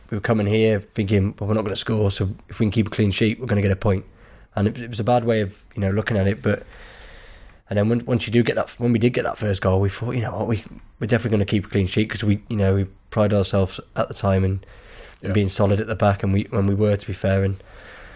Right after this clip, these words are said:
Speaker 1: you know, four nil-nils at home was, wasn't great for the fans. We were getting booed off at half time, and, which rightly so. You know, they paid great money to, to watch us, you know, and entertain 'em, really, and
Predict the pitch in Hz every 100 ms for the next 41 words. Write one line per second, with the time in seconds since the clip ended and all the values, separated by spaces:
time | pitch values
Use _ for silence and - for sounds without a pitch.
0 | - - - 92 - 113 107 101 95 95
1 | 90 95 107 95 92 113 - - 95 101
2 | 101 98 104 98 101 101 98 98 110 107
3 | 98 101 95 - 101 95 - 98 98 98
4 | 101 101 - - - - - 113 110 104
5 | 98 101 98 98 95 98 95 101 107 98
6 | 92 95 87 - - - - - - -
7 | 101 104 104 - 98 95 101 98 95 120
8 | 120 98 113 104 98